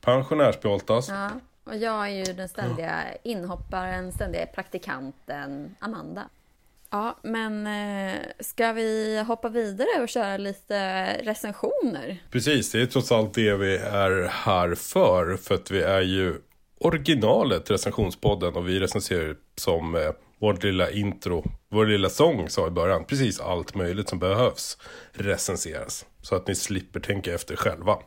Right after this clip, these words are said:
Speaker 2: Corona, vad är din allmänna uppfattning och status om det?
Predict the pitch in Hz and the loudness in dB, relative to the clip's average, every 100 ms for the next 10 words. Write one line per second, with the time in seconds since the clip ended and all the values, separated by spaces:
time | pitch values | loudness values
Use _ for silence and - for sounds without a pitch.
0 | _ - 240 269 220 170 226 196 - _ | _ -2 0 0 -2 -4 -4 -6 -8 _
1 | - 196 202 180 185 170 156 175 185 175 | -12 -6 -6 -6 -8 -8 -8 -8 -8 -10
2 | 165 156 - - 170 - - 170 165 160 | -10 -12 -14 -16 -16 -14 -12 -12 -12 -10
3 | 151 151 - 175 151 247 - | -10 -12 -14 -14 -10 -10 -12